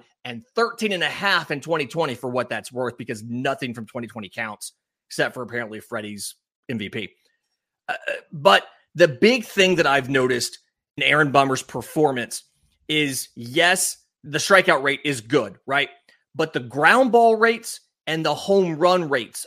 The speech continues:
are what to really cover. Career home run rate for Aaron Bummer, counting his awful twenty seventeen, counting a struggle in twenty-three, all of that, career home run rate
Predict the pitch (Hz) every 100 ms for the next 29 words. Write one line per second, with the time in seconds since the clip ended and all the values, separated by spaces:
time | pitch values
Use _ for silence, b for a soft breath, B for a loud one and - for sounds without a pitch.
0 | - 151 135 156 - - 170 135 131 135
1 | 123 123 - - _ _ _ _ _ -
2 | 160 143 170 262 302 - 240 240 196 180
3 | 165 127 113 90 _ _ _ _ _ 143
4 | 143 147 147 123 123 104 113 - 180 226
5 | 226 170 147 - 147 170 196 208 202 190
6 | 180 160 156 139 120 113 101 104 _ _
7 | _ _ - 185 180 175 147 - - 165
8 | 190 190 185 170 165 143 139 175 165 127
9 | 113 - _ _ _ - - 147 123 156
10 | 262 311 - 226 240 196 185 175 139 117